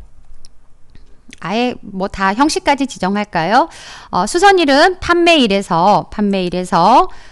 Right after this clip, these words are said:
주말과 공휴일을 제외한 삼 일에, 삼 일 후의 날로 계산하고 날짜에 대한 서식까지 텍스트 함수를 이용해서 지정하라고 했습니다. 제이 삼의 커서를 갖다 놓으시고요. 바로 텍스트 함수까지 입력하겠습니다.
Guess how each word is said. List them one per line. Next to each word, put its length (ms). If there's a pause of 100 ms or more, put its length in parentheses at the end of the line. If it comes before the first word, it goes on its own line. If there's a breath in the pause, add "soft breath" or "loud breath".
(180 loud breath)
주말과 560
공휴일을 500
제외한 440
삼 320
일에, 420
삼 260
일 140
후의 340
날로 340
계산하고 840 (320 loud breath)
날짜에 500
대한 260
서식까지 920
텍스트 300
함수를 320
이용해서 380
지정하라고 600
했습니다. 640 (360 loud breath)
제이 240
삼의 280
커서를 320
갖다 320
놓으시고요. 640
바로 240
텍스트 380
함수까지 640
입력하겠습니다. 1000